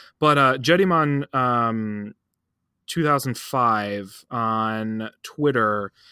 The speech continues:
said, "You know, they do have in Young Goose's Dex entry that it's also not originally from Alola.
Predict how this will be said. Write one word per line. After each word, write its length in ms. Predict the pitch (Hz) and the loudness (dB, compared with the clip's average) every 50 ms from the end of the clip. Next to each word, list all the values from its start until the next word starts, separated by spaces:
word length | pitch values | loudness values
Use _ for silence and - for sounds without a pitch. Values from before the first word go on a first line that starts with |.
| _ _ _ | _ _ _
said, 640 | - - - - 135 120 113 113 113 110 110 110 160 | -12 -8 -4 -2 -2 0 0 0 -2 -2 -4 -6 -6
"You 140 | - 135 131 | -6 -4 -4
know, 120 | 131 123 123 | -2 -2 -2
they 140 | 123 127 | -2 -2
do 240 | 123 - 160 180 185 | -4 -4 -4 -2 -2
have 580 | 170 151 156 139 131 127 123 123 123 123 117 127 - | -2 -2 -2 -2 0 0 0 0 -2 -2 -4 -8 -6
in 280 | - 135 127 123 120 120 | -4 -2 -2 0 -2 -2
Young 440 | 120 123 120 123 156 180 196 196 175 | -4 -2 -2 0 0 0 2 0 0
Goose's 600 | 139 131 123 113 - - 120 110 107 104 101 107 | 0 0 0 0 -2 -4 -4 -4 -4 -6 -6 -4
Dex 280 | 110 117 110 - - - 143 | -4 -4 -4 -4 -8 -8 -6
entry 380 | 120 117 110 - 123 117 117 107 | -6 -6 -4 -4 -4 -4 -4 -4
that 200 | 113 107 110 _ _ _ - | -4 -6 -8 _ _ _ -2
it's 280 | 160 175 170 - - - _ | -2 -2 -2 -2 -6 -10 _
also 400 | - 143 156 - - - 131 120 | -4 -2 -2 -2 -2 0 0 0
not 240 | 113 110 107 113 117 | 0 0 -2 -2 -2
originally 460 | 117 113 113 - - 117 110 110 107 | -2 -2 -2 -4 -4 -6 -4 -6 -6
from 260 | - - 117 107 113 - | -6 -6 -8 -8 -6 -6
Alola. 600 | 123 123 143 160 165 143 117 98 92 80 90 | -4 -2 0 2 2 0 0 -4 -6 -10 -14